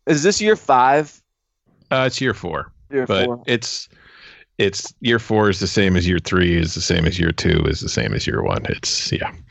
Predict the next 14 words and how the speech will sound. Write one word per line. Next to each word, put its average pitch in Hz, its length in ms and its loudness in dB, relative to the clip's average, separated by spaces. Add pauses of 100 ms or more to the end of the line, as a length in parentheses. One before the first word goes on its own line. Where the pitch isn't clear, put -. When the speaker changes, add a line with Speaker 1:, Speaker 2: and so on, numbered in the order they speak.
(480)
Speaker 2:
If - 480 -2 (440)
Illinois 120 520 4
can't 104 320 -2
stop 98 340 -2
anybody 90 400 -2
on 85 160 -6
defense, 85 600 -6
and 80 340 -2
if 78 240 -4
you - 120 0
hired 101 380 0
Lovie 87 220 2
Smith - 680 -2
and 80 380 -2